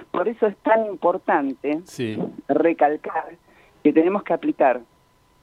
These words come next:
Speaker 1: por lo menos en la prevención, porque las vacunas en este momento no se consiguen,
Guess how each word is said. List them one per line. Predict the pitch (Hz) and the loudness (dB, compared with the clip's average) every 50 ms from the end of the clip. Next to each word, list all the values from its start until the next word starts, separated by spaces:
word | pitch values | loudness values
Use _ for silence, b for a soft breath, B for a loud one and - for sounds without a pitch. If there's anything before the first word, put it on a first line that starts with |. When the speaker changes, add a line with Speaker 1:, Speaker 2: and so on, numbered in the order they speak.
| _ _ _ _ _ _ _ _ _ - | _ _ _ _ _ _ _ _ _ 0
Speaker 1:
por | 131 131 | 2 2
lo | 131 135 | 2 4
menos | 143 160 190 208 214 208 - - | 6 6 6 6 2 -2 -4 -6
en | - - 143 | -2 2 4
la | 135 135 | 4 4
prevención, | 127 135 127 131 127 131 135 139 - - 202 185 165 156 151 156 156 165 - _ _ _ _ _ _ _ _ _ _ _ _ _ _ | 4 2 -2 -4 -4 -6 -6 -8 -2 2 4 6 6 4 2 -2 -6 -8 -12 _ _ _ _ _ _ _ _ _ _ _ _ _ _
porque | - 123 120 - - 117 | -6 -6 -6 -6 -6 -8
las | 113 - | -8 -6
vacunas | - 117 110 - 143 143 139 135 - _ _ | -6 -8 -4 2 2 4 4 2 0 _ _
en | - 117 120 | 2 2 2
este | 123 - - | 2 4 4
momento | 117 120 131 131 135 127 - 120 | 4 4 6 4 4 2 2 2
no | 117 127 151 156 - | 4 4 4 4 2
se | - 151 | -2 -6
consiguen, | - - 120 120 - - - - 127 123 131 131 143 165 180 | -4 -4 -4 -4 -6 -8 -10 -6 -4 -2 2 4 4 4 2